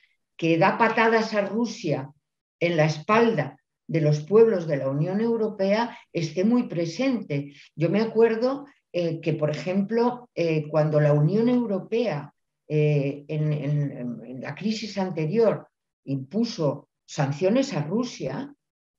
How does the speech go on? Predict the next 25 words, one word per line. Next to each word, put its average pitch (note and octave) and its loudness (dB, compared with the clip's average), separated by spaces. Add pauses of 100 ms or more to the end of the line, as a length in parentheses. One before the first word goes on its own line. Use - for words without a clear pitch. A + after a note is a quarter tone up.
(560)
los D#3+ 0
agricultores, D3+ 2 (400)
eh, C#3+ 0
aragoneses F#3+ -2 (520)
ponían G#3 0
los F#3 2
mel-, C#3+ -2
los, D3+ 0 (180)
las C#3 -6
montañas G3+ 2
de A3+ 0
melocotones E3+ -2 (380)
que - -8
no F#3+ 0
podían A3 4
exportar D#3 -4
a G#3+ 0
Rusia G#3+ -4
y - -4
quemaban F3+ 2
banderas D3+ 2
de D#3 -4
la D3 -2
Unión D3 0
Europea. C#3 -6